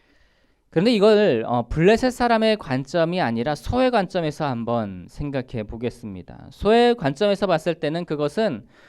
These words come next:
단순한 변수가 아니라 이게 매우 불편하고 또 고통스러운 일들입니다.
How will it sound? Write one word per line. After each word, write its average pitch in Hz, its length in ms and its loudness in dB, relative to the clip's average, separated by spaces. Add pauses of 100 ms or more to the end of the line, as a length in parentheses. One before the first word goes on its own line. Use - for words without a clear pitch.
(260)
단순한 170 380 -2
변수가 156 500 0
아니라 160 480 0
이게 117 160 -10
매우 190 460 -2 (160)
불편하고 190 1040 -8 (500)
또 160 120 -4
고통스러운 190 1300 2
일들입니다. 120 920 -2